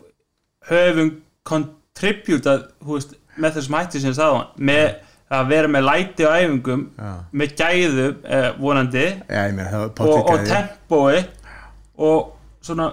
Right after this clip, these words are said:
Speaker 1: með örugglega einhverju gleði og stemmingu.
Speaker 2: Já, já. En bara, sko,
Speaker 1: Algjörlega, ekki
Speaker 2: það
Speaker 1: spurning.
Speaker 2: Sko, það er ekki nóg að mæta á þessar æfingar, menn þurfa að leggja eitthvað í, eh, menn þurfa að leggja eitthvað á plóginn, sko.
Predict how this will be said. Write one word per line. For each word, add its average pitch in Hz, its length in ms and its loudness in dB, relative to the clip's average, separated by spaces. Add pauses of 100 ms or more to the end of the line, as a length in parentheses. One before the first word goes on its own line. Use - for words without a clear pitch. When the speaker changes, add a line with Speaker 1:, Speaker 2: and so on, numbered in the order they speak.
(1000)
Speaker 1:
með 113 180 -4 (140)
örugglega 123 280 -4
einhverju 131 300 -6
gleði 147 540 2
og 151 80 0
stemmingu. 202 560 0
Speaker 2:
Já, - 20 -10
já. - 680 -8
En 139 80 0
bara, 143 220 2 (380)
sko, - 280 -6
Speaker 1:
Algjörlega, 156 680 -2 (400)
ekki - 120 -2
Speaker 2:
það - 60 -4
Speaker 1:
spurning. 185 440 -6 (440)
Speaker 2:
Sko, - 160 -6
það 127 120 4
er 156 80 2
ekki 165 140 0
nóg 185 160 2
að 190 80 0
mæta 226 260 2
á 151 60 4
þessar 147 180 0
æfingar, 113 260 2
menn 123 140 2
þurfa 143 160 0
að 143 80 0
leggja 170 240 -2
eitthvað 160 220 0
í, 156 120 0 (120)
eh, - 720 -14
menn 139 240 -4
þurfa 156 160 -2
að 156 80 0
leggja 170 160 -4
eitthvað 170 160 -2
á 170 80 -10
plóginn, 131 260 2
sko. 98 220 -12